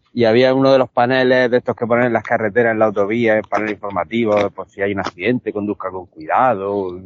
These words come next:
campaña de veloci-, de, sobre la velocidad o lo que sea. Y al entrar había un cartel que ponía que, eh, nivel de contaminación alto, eh, conduzca de forma eficiente.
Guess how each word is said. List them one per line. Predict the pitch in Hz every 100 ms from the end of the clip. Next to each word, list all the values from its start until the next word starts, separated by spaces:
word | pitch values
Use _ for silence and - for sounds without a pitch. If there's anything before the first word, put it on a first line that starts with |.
| 87 _
campaña | - 92 87 110 110 101
de | 98
veloci-, | 92 87 82 107 101 98
de, | 95 95 95 95 92
sobre | 101 95
la | 92 90 85 - -
velocidad | 98 95 - 82 113 123
o | 101
lo |
que | 92
sea. | - 110 117 _ _ _ _ _ _
Y | 113
al | 113
entrar | 107 113 143 143
había | 135
un | 127
cartel | 123 120 - 139 135 110 _ _ _
que | - 101
ponía | 104 120 123 131
que, | 107 107 98 95 92 85 - - _
eh, | - 101 101 101 98 95
nivel | 101 104 107 131
de | 131
contaminación | 127 120 127 131 127 120 135
alto, | 151 143 - 165 214 _ _ _ _ _ _ _ _ _ _ _
eh, | 120 107
conduzca | 117 113 127 127 _ 139 131 127 120
de | 110
forma | 131 135 123
eficiente. | 95 87 117 107 -